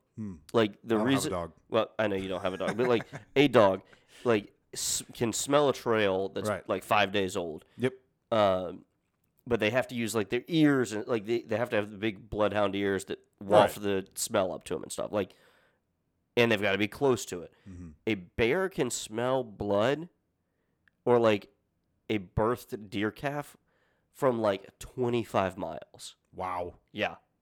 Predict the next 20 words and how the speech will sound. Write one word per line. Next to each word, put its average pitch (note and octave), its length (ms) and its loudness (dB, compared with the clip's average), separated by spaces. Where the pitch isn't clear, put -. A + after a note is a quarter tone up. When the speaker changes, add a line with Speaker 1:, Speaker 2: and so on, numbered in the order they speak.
Speaker 1:
That's A2+ 300 -4
scary F#2 540 -8
as F2+ 100 -10
hell. F#2 280 -6
Speaker 2:
Yeah. A2 200 2
Like, G2+ 220 2
they're D#3+ 160 6
Speaker 1:
Huh. D3+ 60 6
Speaker 2:
already A#2 680 4
insanely G#2+ 1040 -2
capable F2+ 460 -10
predators. F2 420 -10
Like, A2+ 140 0
Speaker 1:
Hmm. G#3 220 -6
Speaker 2:
there C#3+ 240 4
are F3 180 4
bears B2+ 560 -2
that G#2+ 140 -8
can G2 180 -6
smell A#2+ 720 -6